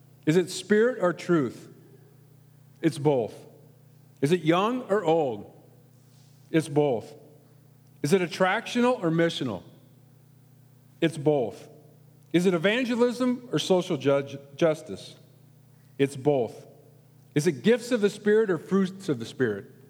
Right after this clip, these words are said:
It's both. Is it grace or obedience? It's both. Is it preaching or teaching? It's both. Sensing a pattern here?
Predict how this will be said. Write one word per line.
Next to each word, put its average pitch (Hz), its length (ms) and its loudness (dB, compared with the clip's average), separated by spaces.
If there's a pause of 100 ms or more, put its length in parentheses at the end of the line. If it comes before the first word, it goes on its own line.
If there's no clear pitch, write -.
(680)
It's 160 180 2
both. 143 420 0 (1400)
Is 160 140 2
it 170 120 2
grace 180 540 2
or 165 100 4
obedience? 143 760 -2 (1500)
It's 143 140 0
both. 131 500 0 (1120)
Is 170 140 2
it 180 140 0
preaching 233 680 0
or 156 80 2
teaching? 143 500 -2 (1500)
It's 165 180 0
both. 147 480 0 (1800)
Sensing 135 340 -4
a 117 80 -2
pattern 127 340 -2
here? 135 320 -6